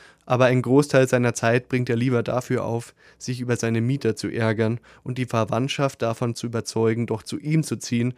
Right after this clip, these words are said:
damit er aus Eigenbedarfsgründen kündigen kann. Die Großeltern können lange erklären, dass die Welt sich so schnell ändert und dass sie nicht mehr genauso wissen,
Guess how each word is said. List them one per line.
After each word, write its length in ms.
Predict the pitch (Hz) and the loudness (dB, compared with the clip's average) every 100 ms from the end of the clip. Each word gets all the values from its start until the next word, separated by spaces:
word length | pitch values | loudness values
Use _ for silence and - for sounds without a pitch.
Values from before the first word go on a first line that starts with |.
| - - | -12 -14
damit 280 | - 120 120 | -2 0 2
er 140 | 113 113 | 2 0
aus 240 | 110 - | -2 -2
Eigenbedarfsgründen 1120 | 117 113 117 117 113 110 - 120 110 - 120 | 0 2 0 -2 -4 -6 -6 -2 -2 -4 -8
kündigen 460 | - 123 110 113 101 | -2 0 0 -2 -6
kann. 240 | - - - _ _ _ _ _ _ _ _ _ _ _ - _ | -10 -14 -16 _ _ _ _ _ _ _ _ _ _ _ -20 _
Die 160 | 139 127 | -6 -4
Großeltern 800 | 127 147 170 - 120 110 107 - | 4 6 6 2 0 0 -4 -6
können 200 | - 120 | -2 0
lange 300 | 113 127 139 | 4 4 4
erklären, 520 | 107 - 120 120 107 - - - | 0 0 2 2 0 -6 -20 -10
dass 140 | - 117 | -6 -4
die 160 | 120 | 2
Welt 180 | 120 123 | 4 4
sich 160 | 123 - | 0 -2
so 220 | 135 131 | 0 0
schnell 260 | - 120 | 0 0
ändert 380 | - 127 131 117 - - - | 2 6 6 6 0 -18 -6
und 160 | 139 | -2
dass 100 | 131 | 0
sie 80 | 147 | 0
nicht 180 | 143 143 | -2 0
mehr 120 | 135 | -2
genauso 440 | 123 117 120 135 123 | -2 -2 -2 -2 -2
wissen, 420 | 135 - 143 | -2 -2 -2